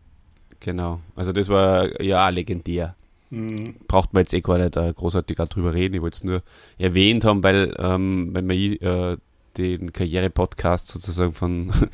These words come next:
Speaker 1: <laughs> von so einem anhört, dann denke ich mir, das muss auch drin sein, weil das war schon sehr merkwürdig. Ja.
Speaker 2: Ja, ich habe mir aber auch, äh, ein Doku gesehen, wo er genau darauf Bezug nimmt und warum er so reagiert hat.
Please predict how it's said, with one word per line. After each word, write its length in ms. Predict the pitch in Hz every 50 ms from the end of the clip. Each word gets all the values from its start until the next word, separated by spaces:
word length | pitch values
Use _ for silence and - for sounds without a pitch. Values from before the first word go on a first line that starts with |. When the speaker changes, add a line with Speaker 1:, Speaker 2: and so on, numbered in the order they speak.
| - -
Speaker 1:
<laughs> 300 | - - - - - -
von 140 | - - 87
so 140 | - 95
einem 100 | 92 87
anhört, 480 | 85 85 87 90 92 92 90 85 - -
dann 300 | 85 82 85 85 85 82
denke 180 | 82 82 80 -
ich 60 | 92
mir, 80 | 85
das 160 | 82 82 - -
muss 120 | 78 78
auch 100 | 78 78
drin 220 | - - - 82
sein, 200 | 78 76 80 73
weil 80 | 73 80
das 160 | 76 - -
war 100 | - 80
schon 180 | 78 - 82 82
sehr 280 | 76 - - - 82 80
merkwürdig. 480 | 71 76 78 76 - - - - 78 78 - - -
Ja. 80 | - - - - - - - _ - - - - - -
Speaker 2:
Ja, 240 | 110 120 175 226 233
ich 100 | 147 117
habe 160 | 127 139 170
mir 220 | 165 156 156 151 160
aber 360 | 156 139 143 139 143 147 123
auch, 200 | 127 127 - -
äh, 60 | 139
ein 300 | 127 127 131 131 127 123
Doku 320 | - 131 131 131 - 156 143
gesehen, 500 | 139 135 - - 127 127 127 139 123 113
wo 160 | 117 120 127
er 80 | 127 120
genau 280 | - 127 117 120 123
darauf 360 | 120 - 101 98 110 123 - -
Bezug 380 | - 104 - - 123 117 -
nimmt 220 | 135 131 120 - -
und 140 | 123 113
warum 280 | 110 113 104 101 107 123
er 80 | 123 104
so 340 | - - 104 101 101 92 - _ _ _ _ _ _ - -
reagiert 560 | 104 98 101 101 101 101 - 101 98 98 95
hat. 240 | 95 95 98 - -